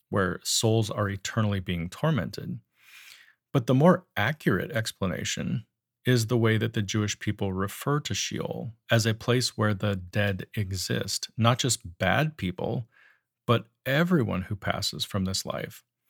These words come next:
That sounds a lot more consistent with death as a sleep to me and the concept of eternal separation. Now, some of you are wondering why I would even bring up the Jewish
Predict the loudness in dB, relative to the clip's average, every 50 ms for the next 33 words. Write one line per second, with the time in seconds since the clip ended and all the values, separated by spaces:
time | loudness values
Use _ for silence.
0 | _ -20 -20 -20 -20 _ _ _ _ 2 2 2 4 4 4 6 6 4 4 4
1 | 2 2 2 2 2 2 2 0 0 0 2 0 0 0 0 0 -2 -2 -2 -2
2 | -2 -2 -2 -2 -2 -6 _ _ _ -4 0 0 0 0 0 -2 -2 -2 -2 -2
3 | -4 -4 -2 -2 -2 -2 -2 -4 -4 -4 -8 _ -14 -12 -10 -6 -4 -2 0 0
4 | 0 0 -2 -4 -6 -10 -14 _ _ _ _ _ _ _ _ 2 2 4 4 2
5 | 0 0 0 0 2 2 0 -2 -4 -4 -4 -4 -4 -6 -4 -4 -2 -2 -2 -2
6 | -2 -4 -4 -4 -4 -4 -2 -2 -2 -4 -4 -6 -8 -8 -10 -10 _ _ _ _
7 | -20 -20 -18 -16 -16 -16 -16 -18 -20 _ _ 4 6 6 6 4 0 -8 -14 _
8 | _ _ _ _ _ _ _ _ -6 -4 -2 4 6 8 8 8 8 8 6 6
9 | 6 6 4 4 2 2 2 0 0 2 2 2 2 2 2 0 -2 -2 -4 -4
10 | -4 -4 -4 -2 -2 -2 0 0 0 -2 -2 -6 -6 -4 -4 -2 -2 0 0 -2
11 | -4 -4 -6